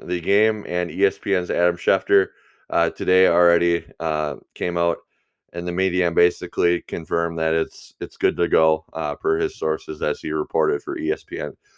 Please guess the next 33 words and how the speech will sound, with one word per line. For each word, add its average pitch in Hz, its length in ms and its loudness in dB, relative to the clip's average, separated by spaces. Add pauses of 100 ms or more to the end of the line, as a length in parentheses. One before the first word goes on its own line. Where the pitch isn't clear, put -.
(140)
So 85 240 2
the 92 100 -2
game 131 280 4
is 113 100 2
on, 110 360 2
and 87 360 -2
everything 92 560 0 (380)
is 87 180 0
on 92 240 2
with 90 160 -2
it. 92 240 4
And, 87 300 -2 (100)
I 87 80 -6
mean, 90 240 -6
th-, 85 120 -6
they 95 180 2
have 95 340 2
to 95 80 -6
get 87 160 4
it 85 140 2
in. 98 220 2
I 73 100 -10
mean, 80 160 -6
Roger 87 360 0
Goodell 87 460 0 (300)
is 85 520 0 (1500)
very 107 320 6
adamant 98 520 2
that 85 180 2
they 95 80 0
wanna 87 300 4
get 90 200 0
this 85 360 -4